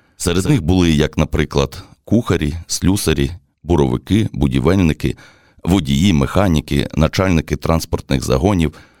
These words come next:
так і радисти, інженери, лікарі, пілоти, командири літаків, капітани катерів, полярні капітани, капітани літаків, командири гелікоптерів, командири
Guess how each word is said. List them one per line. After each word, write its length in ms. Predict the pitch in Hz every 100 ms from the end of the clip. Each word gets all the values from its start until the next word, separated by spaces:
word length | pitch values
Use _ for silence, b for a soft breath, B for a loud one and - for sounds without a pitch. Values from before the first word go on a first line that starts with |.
| b b
так 240 | 139 - -
і 40 |
радисти, 640 | 60 65 92 101 - 71 65 -
інженери, 580 | 90 64 69 90 80 67
лікарі, 420 | 67 - 95 101
пілоти, 600 | - 67 87 90 - - b b b b
командири 460 | 78 80 95 131 78
літаків, 720 | 71 69 - - 104 85 - _
капітани 500 | - - 71 80 73
катерів, 560 | - 69 - 71 98 85 b b b b -
полярні 500 | 80 69 90 87 80
капітани, 580 | - - 73 67 65 65
капітани 500 | - - - 92 73
літаків, 580 | - - - 101 107 - b b
командири 480 | - 73 80 127 104
гелікоптерів, 840 | 71 69 69 - 101 101 87 73 69 b b b -
командири 540 | 78 73 73 101 82